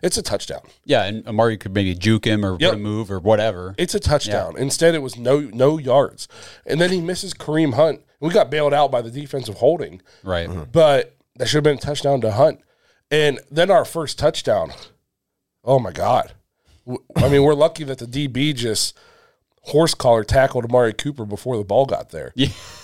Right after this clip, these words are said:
Speaker 1: And so we got the ball at the one.
Speaker 2: Well, and that shows you Amari Cooper right there, what he can do route running wise, 'cause that guy completely panicked, had n-, no answer to stop Amari Cooper except, "I just have to, you know, throw my arm around his neck and put him down."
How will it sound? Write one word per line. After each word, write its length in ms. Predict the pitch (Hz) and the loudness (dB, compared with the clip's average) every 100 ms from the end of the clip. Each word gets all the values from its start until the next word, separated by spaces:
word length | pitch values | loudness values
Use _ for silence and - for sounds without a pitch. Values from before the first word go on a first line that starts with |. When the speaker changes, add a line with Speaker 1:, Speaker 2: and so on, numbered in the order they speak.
| - | -8
Speaker 1:
And 120 | 131 139 | -2 0
so 160 | 143 | 0
we 60 | 139 | 0
got 160 | 151 | -2
the 60 | 135 | -2
ball 200 | 127 143 | 2 2
at 80 | 147 | 2
the 80 | 113 | -4
one. 320 | 104 135 120 | 0 2 4
Speaker 2:
Well, 100 | 139 | 2
and 80 | 135 | 2
that 120 | 175 | 0
shows 240 | - 135 117 | 0 -2 -2
you 100 | 117 | -2
Amari 320 | 110 123 101 | 2 2 2
Cooper 340 | - 170 110 | -2 -6 -2
right 240 | 92 95 87 | 2 2 4
there, 220 | 117 135 | 2 2
what 160 | 95 92 | -2 -4
he 120 | 123 | -4
can 200 | - 101 | -4 -4
do 160 | 92 90 | -4 0
route 220 | 104 135 | 0 0
running 240 | 101 90 | -2 -4
wise, 260 | 87 85 82 | -2 -2 -4
'cause 140 | 90 | -2
that 160 | 104 139 | -2 0
guy 300 | 95 90 82 _ _ _ - | 0 0 -2 _ _ _ -12
completely 640 | 90 - 104 151 160 101 | -10 -8 -2 0 0 -6
panicked, 460 | - 120 110 85 95 | -2 -2 0 -2 -2
had 180 | 92 | -2
n-, 200 | 90 95 - _ _ _ _ | -4 -8 -12 _ _ _ _
no 300 | 104 120 147 | -2 0 0
answer 320 | 135 131 - 101 | -2 -6 -8 -8
to 100 | 92 | -2
stop 260 | - 110 | 0 0
Amari 240 | 110 104 98 | 2 0 0
Cooper 260 | 117 95 | 0 -2
except, 280 | 92 - 87 | -2 -2 0
"I 100 | 90 | 0
just 180 | 98 95 | -2 -2
have 180 | 98 - | -2 -2
to, 260 | 92 85 - _ _ | -4 -4 -8 _ _
you 80 | 107 | -8
know, 80 | 92 | -8
throw 160 | - 104 | -4 -2
my 100 | 95 | 0
arm 100 | 117 | 0
around 200 | 92 85 | 0 -4
his 120 | 85 | -6
neck 200 | 90 85 | -6 -6
and 80 | 85 | -4
put 100 | 101 | -4
him 80 | 92 | -2
down." 380 | 87 117 87 80 | -2 -2 -2 -8